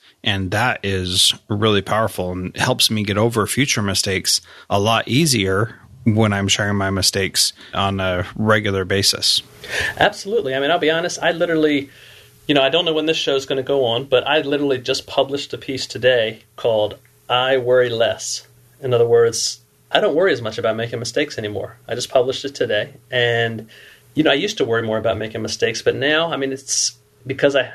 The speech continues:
Speaker 2: maybe it's because I have a show, maybe it's because I reflect more on 'em,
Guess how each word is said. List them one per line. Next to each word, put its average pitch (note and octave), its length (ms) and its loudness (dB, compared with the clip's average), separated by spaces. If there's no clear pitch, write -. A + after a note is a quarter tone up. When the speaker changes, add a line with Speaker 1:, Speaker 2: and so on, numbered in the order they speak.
Speaker 2:
maybe F#3 180 0
it's G#3+ 80 -6
because - 260 -2
I C#3+ 60 4
have B2 140 -2
a G2 40 -2
show, B2 400 2
maybe C3 240 -2
it's C3 120 -6
because B2+ 320 0
I A#2+ 60 2
reflect - 540 -4
more C3 200 0
on C3 160 2
'em, C3+ 240 -6